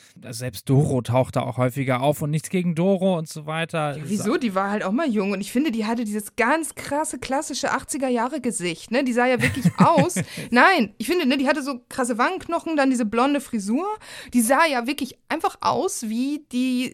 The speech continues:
Speaker 2: Airbrush-Frauen auf den achtzigern Covern. Das finde ich schon total krass. Also die
Speaker 1: Mhm.
Speaker 2: ist ja schon, ich meine, mein Gott, die ist jetzt sechzig oder so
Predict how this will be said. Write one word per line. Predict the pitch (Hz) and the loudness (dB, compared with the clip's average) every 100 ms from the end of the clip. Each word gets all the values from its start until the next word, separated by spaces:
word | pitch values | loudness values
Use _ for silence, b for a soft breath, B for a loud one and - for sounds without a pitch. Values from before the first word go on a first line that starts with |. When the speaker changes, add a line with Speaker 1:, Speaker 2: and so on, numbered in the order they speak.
| - | -4
Speaker 2:
Airbrush-Frauen | 208 294 349 302 - - 240 240 247 | 0 0 0 -6 -8 0 2 4 0
auf | 240 | -4
den | - 247 | -4 -4
achtzigern | - 330 254 | -4 -2 -2
Covern. | 208 185 190 | 0 0 -2
Das | - | -2
finde | 302 | -2
ich | 180 | -2
schon | |
total | 226 196 175 | -4 -2 -2
krass. | - 302 - | -2 -4 -2
Also | 170 175 | 0 4
die | |
Speaker 1:
Mhm. | 175 160 170 180 - | 4 2 -2 -6 -12
Speaker 2:
ist | - | -16
ja | 170 | -10
schon, | 226 320 | -8 -6
ich | - | -4
meine, | 175 180 | -4 -4
mein | 175 202 | -2 0
Gott, | 220 254 | 2 0
die | |
ist | 208 | -2
jetzt | 196 185 - - | -4 -8 -14 -14
sechzig | 202 220 - 196 190 | -12 -12 -6 -4 -2
oder | 185 185 | -2 -2
so | 180 185 | -4 -4